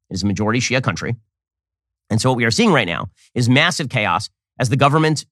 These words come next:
of Iraq is in a state of almost full-scale collapse. This has been true since Barack Obama basically decided to pull out all Western troops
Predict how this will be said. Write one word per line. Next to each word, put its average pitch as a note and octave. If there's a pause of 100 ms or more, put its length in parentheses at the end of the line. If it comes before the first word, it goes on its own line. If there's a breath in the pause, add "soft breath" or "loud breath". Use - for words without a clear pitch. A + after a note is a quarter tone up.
(420)
of C#3
Iraq G#2+ (340)
is A#2+
in B2+
a A#2+
state A#2+
of G2+
almost C#3+
full-scale B2+
collapse. D3 (360)
This C3
has D3
been D3+
true C3+
since G#2+
Barack B2
Obama A#2+
basically A#2+
decided G#2+
to D#2+ (600)
pull D#3
out C3 (340)
all C3+
Western A#2+
troops B2+